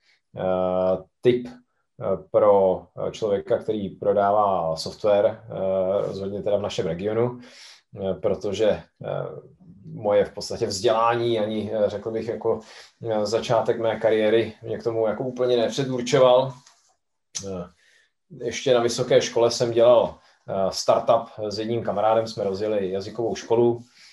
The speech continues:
eh, v České republice, to se nám docela podařilo, eh, a v podstatě z nuly jsme se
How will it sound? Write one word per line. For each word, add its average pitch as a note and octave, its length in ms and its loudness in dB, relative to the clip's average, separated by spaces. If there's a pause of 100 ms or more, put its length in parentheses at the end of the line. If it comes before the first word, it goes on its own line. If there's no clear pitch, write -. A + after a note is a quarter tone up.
(200)
eh, G#2 140 -4
v F#2+ 40 -10
České - 340 -4
republice, G#2+ 800 0
to - 60 -20
se - 140 -8
nám F#2+ 120 -6
docela G2 280 -2
podařilo, G2+ 600 -2
eh, G#2+ 120 -8 (340)
a - 140 -4
v - 120 -20
podstatě G2 380 -8
z G2+ 100 -10
nuly G2 280 -6
jsme G2 200 -8
se G#2 320 0